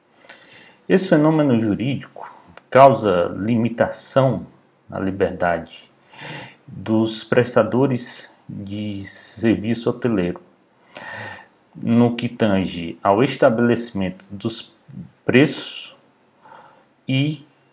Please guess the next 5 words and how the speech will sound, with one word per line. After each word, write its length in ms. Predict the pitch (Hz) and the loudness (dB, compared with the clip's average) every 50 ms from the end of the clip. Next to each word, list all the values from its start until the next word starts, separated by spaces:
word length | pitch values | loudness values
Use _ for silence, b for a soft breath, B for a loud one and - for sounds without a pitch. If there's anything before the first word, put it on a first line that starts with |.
| _ - | _ -18
da, 840 | - 107 101 98 95 92 107 107 104 107 110 117 120 120 127 120 120 - - _ _ - | -14 -12 -12 -8 -2 2 2 4 4 4 4 4 4 2 0 -2 -6 -12 -20 _ _ -20
do 580 | 123 - - - - - - 110 110 110 110 | -20 -20 -20 -20 -18 -12 -6 -4 -2 0 0
direcionamento 1120 | 113 107 117 131 127 139 135 135 - 139 131 123 110 107 107 117 120 127 123 - - - - - _ _ _ _ _ _ B B B B B B - | 0 2 4 4 6 4 4 2 0 0 0 2 2 0 0 0 -2 -2 -4 -8 -16 -20 -20 -20 _ _ _ _ _ _ B B B B B B -6
em 100 | 107 107 | -6 -2
relação 800 | 104 113 117 117 107 98 - - - 113 107 113 120 117 117 | 0 2 2 2 2 0 -2 -4 -2 0 0 0 0 -2 -6